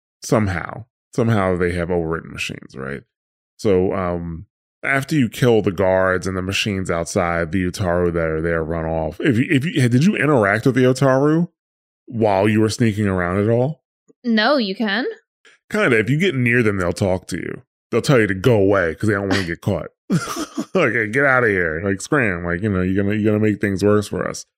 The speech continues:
Speaker 2: No, I just
Speaker 1: But
Speaker 2: silent struck everything, so I didn't go down there at all.
Speaker 1: You didn't go down, oh, to where the
Speaker 2: To where
Speaker 1: Utaru
Speaker 2: they were
Speaker 1: were.
Speaker 2: working, yeah.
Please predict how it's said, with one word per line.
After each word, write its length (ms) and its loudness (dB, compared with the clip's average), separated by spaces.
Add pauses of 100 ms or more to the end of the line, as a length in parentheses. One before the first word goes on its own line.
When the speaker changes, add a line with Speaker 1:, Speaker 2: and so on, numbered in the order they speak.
(120)
Speaker 2:
No, 400 -4
I 120 2
just 200 2
Speaker 1:
But 120 2
Speaker 2:
silent 240 0
struck 280 0
everything, 600 -2
so 100 -2
I 120 2
didn't 200 2
go 220 2
down 380 -2
there 200 -4
at 200 -4
all. 360 -4 (500)
Speaker 1:
You 120 -2
didn't 180 0
go 120 0
down, 720 -2
oh, 160 4
to 140 -2
where 160 4
the 80 0
Speaker 2:
To 100 0
where 200 4
Speaker 1:
Utaru 20 2
Speaker 2:
they 120 2
were 300 0
Speaker 1:
were. 80 -8
Speaker 2:
working, 540 -2
yeah. 460 -2